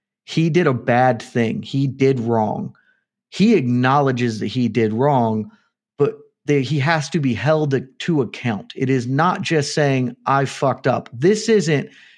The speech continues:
"Hey, man, I fucked up my ranking. I put Jake Matthews in the top ten. That was stupid." There's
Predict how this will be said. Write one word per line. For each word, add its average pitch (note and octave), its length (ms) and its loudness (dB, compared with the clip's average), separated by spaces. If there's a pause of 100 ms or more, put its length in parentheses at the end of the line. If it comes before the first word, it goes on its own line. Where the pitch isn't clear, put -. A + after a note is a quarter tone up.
"Hey, G#3 160 4
man, D3+ 480 2 (240)
I E3+ 160 2
fucked E3+ 320 0
up E3 160 2
my D3 160 4
ranking. C3 720 2
I C3+ 160 2
put C#3+ 240 0
Jake B2+ 260 0
Matthews B2+ 440 0
in A#2+ 80 0
the A2 80 -2
top B2 280 -2
ten. A#2+ 220 0
That A#2 160 0
was A2 160 -4
stupid." - 540 -4 (360)
There's D3 500 0